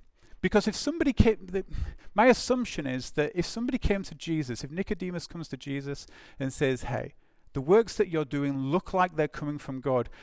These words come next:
you might expect the response to be something like, um, "Well, the Father and I are one. If the Father's working, I'm working. Yes, Nicodemus, you're right. Yes, these works are from God."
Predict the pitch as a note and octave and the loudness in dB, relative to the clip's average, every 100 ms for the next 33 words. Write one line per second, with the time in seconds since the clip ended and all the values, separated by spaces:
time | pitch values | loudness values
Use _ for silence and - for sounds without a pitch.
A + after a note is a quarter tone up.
0 | - D3+ D#3+ F3+ A3+ A3 - - F3 D#3+ | -8 -6 2 4 4 2 -4 0 0 0
1 | - - C3 C3+ - D#3 D#3+ - C#3+ C3+ | -6 -10 -6 -6 -2 0 0 -4 -6 -6
2 | - D#3+ - C#3 C3+ B2+ A#2+ - - - | -4 -6 -4 0 4 4 4 0 -6 -8
3 | - C3+ C3+ - C3+ B2+ C#3+ - _ B2 | 2 4 4 -2 2 2 2 -4 _ -4
4 | - C3 C#3 D3 D#3 E3 E3 A#3 F#3 C3 | 2 4 6 6 6 6 4 0 0 -6
5 | - _ - - - D3 C#3+ D3+ D3 F#3 | -20 _ -6 -4 4 10 10 10 6 4
6 | F#3 G#3 G3 C4+ F3+ A#2+ - A#2 B2+ F3 | 4 4 4 4 2 -2 -4 -6 4 6
7 | C#4 - - G3 D3 C3 - D#3+ C#3 D#3 | 6 2 -4 -2 -2 -2 -4 -4 0 2
8 | C#4+ C#3 - - - C3+ C3 A3+ E3+ A3 | 2 0 -4 -14 -14 6 10 10 8 0
9 | F3 F#3 F3+ - A#3 D4+ G3+ D3+ B2+ - | 2 4 4 4 2 4 0 -2 -2 -2
10 | - | -4